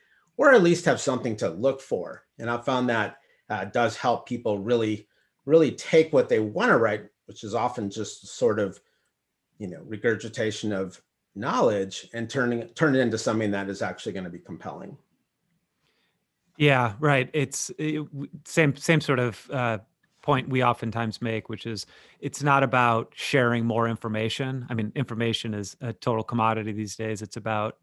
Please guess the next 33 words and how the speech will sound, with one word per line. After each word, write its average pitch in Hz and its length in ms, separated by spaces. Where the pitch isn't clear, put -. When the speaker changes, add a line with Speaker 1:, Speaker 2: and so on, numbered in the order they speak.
Speaker 2:
helping 120 360
your 110 140
reader 110 400
understand 117 480
the - 40
implications 120 600
of 123 80
that 127 160
information. 123 640
And 110 360
that 120 200
usually 113 540
involves 117 500
some, 110 420
some 151 200
step, 143 420
or 117 200
like 117 180
you 117 60
said, 110 320
some, 113 260
some 123 240
non-step 135 720
that, 113 300
that 120 340
they, 110 320
uh, 107 300
they 117 220
undergo 117 560
in 117 280
order 113 280
to, 107 280
to 120 160